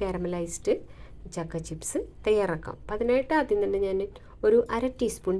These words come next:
ജീരകം ഒരു പാനിലിട്ട് ഒന്ന് ചൂടാക്കുന്നുണ്ട്. അപ്പോൾ ചെറുതായിട്ട് ഇങ്ങനെ പൊട്ടി വരുമ്പോൾ അതിലേക്ക് കാൽ കപ്പ് പഞ്ചസാരയാണ്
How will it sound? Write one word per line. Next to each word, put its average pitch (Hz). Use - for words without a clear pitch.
ജീരകം 170
ഒരു 175
പാനിലിട്ട് 175
ഒന്ന് 415
ചൂടാക്കുന്നുണ്ട്. 208
അപ്പോൾ 233
ചെറുതായിട്ട് 233
ഇങ്ങനെ 226
പൊട്ടി 208
വരുമ്പോൾ 165
അതിലേക്ക് 165
കാൽ 233
കപ്പ് 220
പഞ്ചസാരയാണ് 180